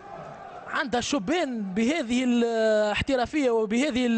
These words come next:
الصنعة، خلينا نقول الكبيرة، كما صبري الزايدي، كما ملاعبية، كما حارس المرمى علي القلعي، بن دحنوس، بنينة،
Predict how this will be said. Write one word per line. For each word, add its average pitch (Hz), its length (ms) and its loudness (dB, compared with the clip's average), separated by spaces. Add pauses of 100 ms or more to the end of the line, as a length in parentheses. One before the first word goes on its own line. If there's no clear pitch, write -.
(800)
الصنعة، 262 460 -2
خلينا 254 320 -2
نقول 240 280 0
الكبيرة، 254 400 2
كما 233 260 -2
صبري 240 280 -2
الزايدي، 226 460 -2
كما 226 420 0 (540)
ملاعبية، 233 560 0
كما 240 260 -2
حارس 247 340 -2
المرمى 233 560 0
علي 220 260 0
القلعي، 226 540 -2 (360)
بن 226 140 2
دحنوس، 254 500 0 (460)
بنينة، 240 500 0